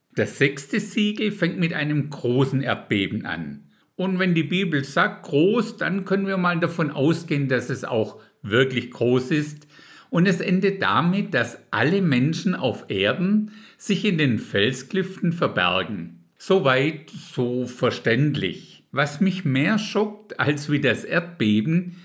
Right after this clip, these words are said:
ist die Tatsache, dass die Menschen sagen werden, wir lesen das in Offenbarung sechs, die Verse fünfzehn bis siebzehn,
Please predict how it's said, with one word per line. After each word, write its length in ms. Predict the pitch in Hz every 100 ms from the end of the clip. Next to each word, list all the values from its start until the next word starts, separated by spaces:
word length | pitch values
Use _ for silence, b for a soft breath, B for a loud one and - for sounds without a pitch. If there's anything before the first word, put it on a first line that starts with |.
| B B B
ist 160 | 170 -
die 160 | 220
Tatsache, 680 | - 95 101 113 - 131 170
dass 220 | 156 143 -
die 100 | 135
Menschen 500 | 107 104 107 170 165
sagen 480 | - 90 90 110
werden, 720 | 104 104 120 170 226 - - B B -
wir 80 |
lesen 400 | 113 113 143 170
das 160 | 151 113
in 160 | 127 127
Offenbarung 720 | 123 123 107 104 110 107 104
sechs, 580 | - 175 - - -
die 160 | - 107
Verse 360 | - 113 107 104
fünfzehn 480 | - 147 151 131 107
bis 180 | 104
siebzehn, 680 | 180 175 - 185 190 202 -